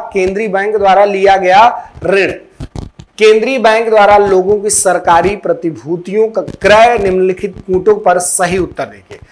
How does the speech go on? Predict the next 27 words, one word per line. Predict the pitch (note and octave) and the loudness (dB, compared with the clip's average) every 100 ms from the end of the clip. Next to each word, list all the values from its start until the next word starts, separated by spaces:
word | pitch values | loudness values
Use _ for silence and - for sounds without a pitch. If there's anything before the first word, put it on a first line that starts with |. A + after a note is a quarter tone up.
| - - _ - - - _ _ - - | -20 -20 _ -18 -16 -18 _ _ -20 0
केंद्रीय | G3+ G#3 A3 B3+ | 2 2 0 2
बैंक | A#3+ A#3+ A3+ | 2 4 2
यानी | G#3 A3 | 2 4
आरबीआई | G3+ G3 G#3 A3 | 2 2 4 4
द्वारा | A#3 A3 A3+ | 4 6 4
लोगों | G#3+ F#3+ F#3+ A3 | 4 0 0 -2
से | G#3+ | -2
सरकारी | G3+ F#3+ F#3+ F#3 G3+ | -2 -2 0 0 -2
प्रतिभूतियों | F#3+ F3 F3+ F3 E3 F3+ G#3 | -6 -8 -8 -8 -6 -4 2
का | F#3+ | 2
क्या | E3 - - F3+ F3 - - - - | 2 -2 0 4 4 2 -6 -10 -2
क्रय, | E3+ B2 - - | 0 0 -6 -10
यहां | D#3+ E3+ F3 | -6 -4 -4
पर | F3 | -4
ये | E3+ F3+ | -6 -6
थोड़ा | E3 D#3 | -4 -2
सा | - F3 | -2 -2
अलग | C3 A2+ G2+ | -4 -10 -20
है, | - _ _ - | -20 _ _ -10
यहां | D3 D3+ | -8 -4
पर | F#3 G#3+ - C3+ | -4 -4 -10 -14
ये | C#3 | -12
थोड़ा | D3+ C#3 | -12 -12
सा | A#2+ - - | -8 -10 -10
अलग | A#2+ G#2 G2+ | -12 -14 -14
है। | - - _ - _ - _ - - _ _ _ - | -18 -20 _ -20 _ -20 _ -20 -20 _ _ _ -6
बताएं, | D#3+ E3 G2 | -4 -4 -6